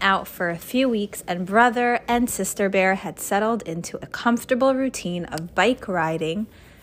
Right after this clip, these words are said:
playing ball, exploring, and just generally having fun.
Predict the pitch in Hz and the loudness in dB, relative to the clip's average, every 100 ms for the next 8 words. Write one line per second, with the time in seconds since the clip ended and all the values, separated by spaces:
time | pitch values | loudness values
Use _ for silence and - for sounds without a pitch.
0 | - - - 233 220 269 330 226 160 143 | -20 -20 0 6 6 6 4 4 4 4
1 | 156 - 202 - - - 208 202 208 240 | 0 -2 -8 -4 -4 0 2 4 2 0
2 | 233 - 175 - 160 - - 214 214 226 | -2 -6 -8 -8 -12 -14 -2 2 4 4
3 | 233 240 226 - 160 185 185 196 - - | 2 2 0 -2 -4 -2 -4 -6 -4 -4
4 | - | -6